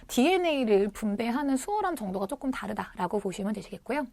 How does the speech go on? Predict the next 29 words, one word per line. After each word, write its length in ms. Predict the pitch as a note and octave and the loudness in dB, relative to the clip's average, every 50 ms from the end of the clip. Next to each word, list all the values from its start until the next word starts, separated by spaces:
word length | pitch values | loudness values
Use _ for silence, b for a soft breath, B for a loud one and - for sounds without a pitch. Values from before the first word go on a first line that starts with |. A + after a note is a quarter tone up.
| B B B B B B B B B B B B B | B B B B B B B B B B B B B
그 140 | - A#3 | 6 6
핵 220 | A#3+ B3+ - - - | 8 8 4 2 2
속에 560 | - - F#4+ G4 - F#4 C4+ A3 A#3 B3+ G#3 | -2 2 2 2 4 4 4 4 4 2 0
디엔에이가 640 | - - - A#3 A#3+ D#4 F4+ F#4 F#4 F4 D4+ C4+ A#3+ | 0 0 0 2 4 4 4 4 2 2 0 0 0
존재할 380 | - - G3 F#3+ G3 G#3+ G3 | -2 0 -2 -2 0 0 -2
때 100 | G3 G#3 | 0 0
우리 100 | F#3+ G3 | 0 0
디엔에이 440 | G3 - C#4+ E4 F#4+ F#4 E4+ C#4+ B3 | 0 2 0 0 2 2 0 0 0
구조 140 | A3+ G#3 G#3+ | 0 0 -4
봤었잖아요. 640 | - - - G3 - D#4 - - A#3 F#3+ F#3 F#3 F#3 | -4 -4 -6 -2 -2 -2 -2 -2 -4 -6 -4 -6 -6
그쵸? 240 | - G#3 - G3+ - | -8 -8 -8 -8 -2
이중 320 | - G#3+ A#3+ A3 E4+ F4 E4+ | 2 2 2 2 2 0 0
나선으로 340 | C#4 G#3 A3 G#3+ F#3+ F#3 G3+ | 0 0 -2 -2 -4 -4 -4
형태가 380 | G3+ A#3+ - - G3 G3 F3+ | -6 -6 -6 -6 -6 -6 -4
만들어져 420 | G3 F3+ F3+ F#3+ G#3+ G3 - G3+ F#3 | -4 -6 -4 -2 -4 -4 -2 -2 -2
있는 180 | F#3 G3 G3 | 0 0 -2
거. 240 | F#3+ F#3 F3 G3 B3+ - _ B B B B B B B B | -2 -4 -6 -8 -8 -12 _ B B B B B B B B
근데 240 | - - B3+ B3+ C#4+ | 10 10 12 12 12
그렇게 500 | - B3 A3+ A3 - - B3 A3+ A3 A3 B B B B | 12 12 10 10 8 10 10 10 10 10 B B B B
이중 440 | A#3 G#3+ A#3 B3 A#3+ - F4+ F4+ F4 | 8 10 10 10 10 8 4 4 4
나선 220 | E4+ D4+ D4+ D4 | 4 4 2 2
한 220 | - - A4+ A#4 | 2 2 0 4
가닥으로 540 | G#4 A#4+ B4 - A#4+ A#4 G#4+ - F#4 E4 D#4+ | 8 8 8 10 10 6 6 6 2 0 0
들어있는 500 | - - A3+ G#3 G#3 G#3+ A3+ A3+ A3+ A#3 | 0 0 0 2 2 4 4 4 4 4
형태로 460 | C#4 D#4+ D#4 - - E4 D#4 D4 D4 | 2 2 0 0 2 2 4 4 2
세포 300 | C#4 - - - - - | 2 0 -6 -4 2 2
핵 100 | F4+ F4+ | 2 2
속에 180 | - - D#4 E4 | 2 -2 -2 0
들어있다가는 880 | - A3+ G3+ G3+ G3+ G#3+ G#3+ - G3+ F#3+ G3 F3+ G3 B3+ D#4+ D4+ G3 | 0 0 0 2 0 0 -2 -4 -6 -4 -2 0 2 4 4 4 2